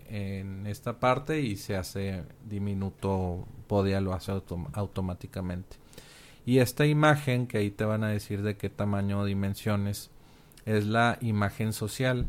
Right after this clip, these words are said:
Entonces, entonces yo cuando copio este enlace de, el, del portal de mis cursos,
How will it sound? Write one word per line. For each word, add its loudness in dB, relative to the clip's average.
Entonces, -8
entonces -4
yo -2
cuando 0
copio -2
este -2
enlace 4
de, 2
el, -2
del -2
portal -2
de -2
mis -2
cursos, -6